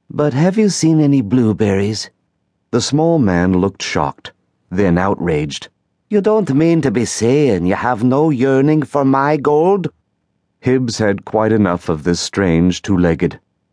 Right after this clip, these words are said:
"I am yearning to be alone." Hibbs ambled off in search of berries and solitude. The leprechaun leapt from tree to tree, harassing the poor cub with a constant shrill barrage of insults for his lack of discernment.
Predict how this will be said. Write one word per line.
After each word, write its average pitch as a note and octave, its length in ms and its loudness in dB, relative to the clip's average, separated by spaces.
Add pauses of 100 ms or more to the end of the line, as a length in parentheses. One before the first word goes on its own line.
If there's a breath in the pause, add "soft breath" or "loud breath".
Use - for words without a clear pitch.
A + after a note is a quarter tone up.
(140)
"I D3 200 0
am C3 300 2
yearning B2+ 500 2
to G#2+ 100 -4
be G#2 160 0
alone." A2 580 0 (760)
Hibbs C#3 360 0
ambled A#2 400 2
off D#2 340 -2
in F2 140 2
search B2+ 380 -2
of A2 160 -2
berries A2 500 0
and A#2 220 0
solitude. D2+ 680 -4 (520)
The F2+ 100 0
leprechaun D#2 680 -2
leapt F2 340 -4
from E2 260 -4
tree F2+ 300 0
to F#2+ 120 -6
tree, C#2 440 -2 (260 loud breath)
harassing G2+ 600 0
the D#2+ 80 0
poor E2 300 0
cub D#2+ 420 -4 (160 loud breath)
with A2+ 180 -2
a A#2 60 -2
constant C#3 560 -2
shrill B2 380 -2
barrage F#2+ 560 0
of F#2 120 0
insults E2+ 640 -2
for F2 220 0
his D#2+ 240 -2
lack G2+ 340 -2
of D2 140 -6
discernment. A2+ 720 -4